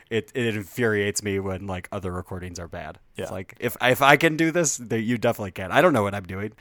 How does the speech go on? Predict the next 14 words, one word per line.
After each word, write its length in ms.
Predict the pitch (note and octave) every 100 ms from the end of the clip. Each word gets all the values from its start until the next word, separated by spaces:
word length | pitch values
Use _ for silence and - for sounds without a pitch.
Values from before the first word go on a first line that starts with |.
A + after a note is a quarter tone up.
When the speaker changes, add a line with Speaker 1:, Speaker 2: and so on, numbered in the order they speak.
| -
Speaker 2:
No. 180 | C3 - - _
Speaker 1:
And 140 | A#2 A#2
they 60 |
have 140 | B2 A#2
a 100 | A#2
full-blown, 480 | - A#2+ A#2+ A2+ A2
like, 300 | G#2 G2+ - -
professional 480 | A2 A#2 G#2+ A2+
studio 340 | G#2+ A#2 F#2 E2
and 80 | D#2
Speaker 2:
Not 80 | -
Speaker 1:
everything. 240 | - -
Speaker 2:
right, 140 | - -
exactly. 480 | F#2 F2 - -